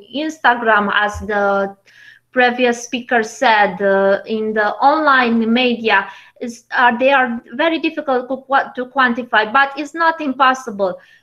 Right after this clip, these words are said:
For example, mathematical models are very useful, or from s-, uh, cybernetics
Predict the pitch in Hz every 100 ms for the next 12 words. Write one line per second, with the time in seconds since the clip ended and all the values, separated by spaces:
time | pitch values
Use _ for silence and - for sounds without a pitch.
0 | _ - 285 294 262 247 302 294 277 254
1 | 269 277 285 320 330 320 311 254 247 214
2 | 208 196 196 226 214 208 208 202 202 214
3 | 202 202 - 196 190 - - 220 214 214
4 | 208 208 233 233 233 - - _ 294 277
5 | 233 226 - 330 277 262 254 233 233 214
6 | -